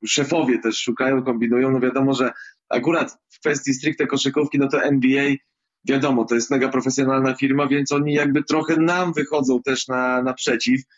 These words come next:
wiedzą, że kontrakty oczywiście są ważne, no bo kwestia pieniędzy gdzieś krąży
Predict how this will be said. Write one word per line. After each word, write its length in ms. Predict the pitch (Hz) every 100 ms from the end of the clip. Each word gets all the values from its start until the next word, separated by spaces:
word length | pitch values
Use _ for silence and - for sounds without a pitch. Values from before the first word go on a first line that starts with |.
| _ _ 104
wiedzą, 320 | 135 143 139
że 100 | 131
kontrakty 500 | 131 127 135 135 123
oczywiście 360 | 113 123 123
są 180 | 117 123
ważne, 320 | 127 127 120
no 120 | 113 110
bo 120 | 110
kwestia 360 | 127 123 123
pieniędzy 420 | 113 117 120 120 113
gdzieś 220 | 117 113
krąży 720 | - 143 110 107 104 104